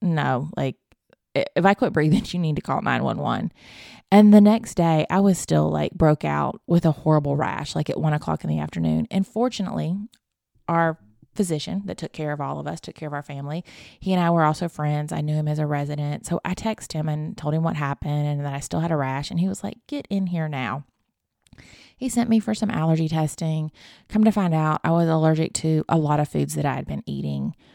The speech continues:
Um, and I had had problems with these foods in the past. Like,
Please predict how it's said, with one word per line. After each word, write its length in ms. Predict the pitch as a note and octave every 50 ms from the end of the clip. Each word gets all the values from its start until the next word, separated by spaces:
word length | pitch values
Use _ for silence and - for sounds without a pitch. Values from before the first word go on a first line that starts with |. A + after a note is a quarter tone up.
| - - _ _ _ _ _
Um, 320 | - F#3 F#3 F#3 F3+ F3+ - -
and 120 | A3 A3+
I 80 | A3 A#3
had 140 | A#3+ B3+
had 240 | C4 A#3+ C#4+ D#4 D4+
problems 300 | - C4 C4+ C4 B3 A3
with 120 | A3 G#3+ -
these 160 | G3 F3+ -
foods 240 | - F#3 F3+ - -
in 60 | D3+
the 80 | D3+
past. 400 | - - - - - - - -
Like, 180 | - - D3+